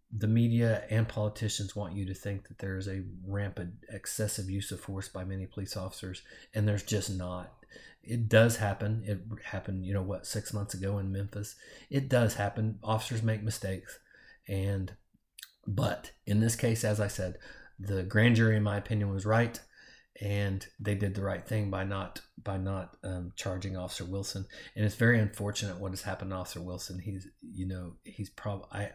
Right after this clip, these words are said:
I don't know where he is now. Last I'd heard, he was in Texas, and, you know, he's staying for life for acting appropriately. So, hey, thank you again for listening to the Liberal Conservative Podcast.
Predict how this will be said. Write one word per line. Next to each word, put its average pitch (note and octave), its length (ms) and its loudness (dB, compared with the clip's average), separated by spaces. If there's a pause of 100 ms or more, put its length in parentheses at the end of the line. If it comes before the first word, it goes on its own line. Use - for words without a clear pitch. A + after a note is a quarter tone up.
I G2 100 0
don't G2 180 0
know F#2+ 100 -2
where F2 240 -4
he F2+ 120 -6
is F2+ 180 -8
now. F2+ 320 -4
Last G2 280 -4
I'd F#2+ 120 -4
heard, G2 220 -4
he F#2+ 80 -4
was F#2+ 120 -6
in F#2+ 120 -8
Texas, - 540 -8 (600)
and, F#2+ 200 -2
you F#2+ 60 0
know, F#2+ 180 -2 (280)
he's A2+ 360 0
staying G#2+ 360 2
for G2+ 140 -2
life G2 500 -2
for - 340 -6
acting G#2 420 0
appropriately. F#2 760 -4 (720)
So, G#2 380 2 (580)
hey, E3 100 6
thank D3 300 8
you E3+ 100 12
again C#3+ 460 8
for C3 680 6
listening B2+ 600 4 (220)
to C3 260 6
the A#2+ 500 6
Liberal C3 340 4
Conservative B2+ 520 2
Podcast. B2 560 0